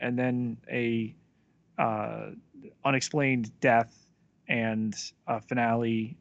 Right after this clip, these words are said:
and then Robert Beltran went on to community theater for the next several decades.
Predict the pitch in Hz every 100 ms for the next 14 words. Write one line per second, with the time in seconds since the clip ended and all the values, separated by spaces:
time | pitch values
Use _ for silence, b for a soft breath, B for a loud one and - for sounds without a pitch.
0 | - 117 113 120 120 117 117 127 - -
1 | 156 123 123 123 123 120 151 147 156 156
2 | 156 156 156 160 165 170 170 - 185 185
3 | 185 196 180 _ 208 240 180 147 - 73
4 | 67 71 64 - - - _ _ - 151
5 | 131 110 123 120 135 139 -